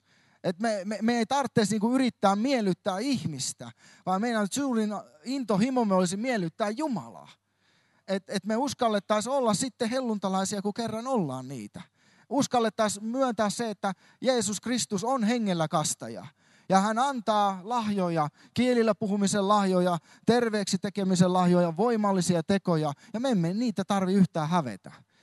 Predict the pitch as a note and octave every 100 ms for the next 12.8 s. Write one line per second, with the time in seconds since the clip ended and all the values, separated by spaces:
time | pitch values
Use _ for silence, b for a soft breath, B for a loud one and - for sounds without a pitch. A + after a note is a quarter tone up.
0 | b b F#3 B3+ A#3+ A3+ A3+ A#3+ A#3+ A3+
1 | A3 G3 A#3+ A#3 G3 F#3+ G3 A#3+ G3+ E3+
2 | D#3 D#3 b b - F#3 A3+ A3+ - G3+
3 | A3 A3+ G3 E3+ E3 D#3+ - E3+ F3+ D#3+
4 | E3 - D#3+ G#3+ G3+ E3+ D#3 G#3+ F#3+ E3+
5 | D3+ C#3 b b B3+ C4 G#3 A3 G3+ A3+
6 | G#3 F#3 E3+ F3+ G3 A3 G3 F#3+ G#3 C4+
7 | G#3+ E3+ D3+ D#3+ F#3+ F3+ D3 D3 C3 D#3
8 | F#3+ D#3+ C#3 - C3 B2+ B B G3+ F#3+
9 | G3 A#3 G3 G3 F3 E3+ E3+ - A#3 G#3
10 | F3+ D3+ D#3+ D#3 F#3+ E3+ C#3 B2+ - C#3+
11 | D3 E3 G3 E3+ D3+ D#3+ F#3 F#3 E3 D#3
12 | G#3 F3+ C#3+ B2 B2 - B2